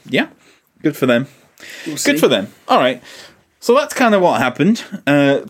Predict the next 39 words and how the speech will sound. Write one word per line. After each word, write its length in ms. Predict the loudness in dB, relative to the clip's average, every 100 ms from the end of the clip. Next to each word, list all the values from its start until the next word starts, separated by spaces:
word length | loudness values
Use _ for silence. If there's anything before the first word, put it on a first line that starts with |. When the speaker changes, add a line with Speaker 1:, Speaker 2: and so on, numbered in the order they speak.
| -4
Speaker 1:
quick, 260 | 2 2 0
quick 400 | -12 -2 0 2
live 240 | 2 2
fixture 320 | 0 -2 -4
check. 300 | -2 0 0
What's 140 | -4 -2
going 220 | 0 0
on, 120 | 0
Tris? 380 | 0 -2 -2 -6
Speaker 2:
Uh, 220 | -2 0 0
it's 180 | -2
half 260 | 0 0 0
time, 380 | -2 -2 0 -2
and, 480 | 0 0 2 0 0
uh, 260 | 0 0 0
Speaker 1:
It's 80 | 0
Speaker 2:
the 40 |
Speaker 1:
half 100 | 0
time. 40 | 0
Speaker 2:
scores 140 | 0 0
haven't 220 | -2 -2
changed 280 | 0 -2 -2
since 180 | -4 -2
we 80 |
last 180 | -2 -2
discussed 380 | -6 -6 -6 -6
it. 80 | -6
So 120 | -6
it's 160 | -6 -2
nil-nil 380 | 0 2 0
for 180 | -2 -4
Ar-, 100 | -6
for 460 | -8 -16 -12 -4 -2
Arsenal 380 | -2 -4 -6 -4
and, 260 | -4 -4
uh, 160 | -6 -6
Brighton, 500 | -2 -2 -2 -4 -6 -8 -20 -6
one 220 | -2 0
nil 360 | 0 0 -2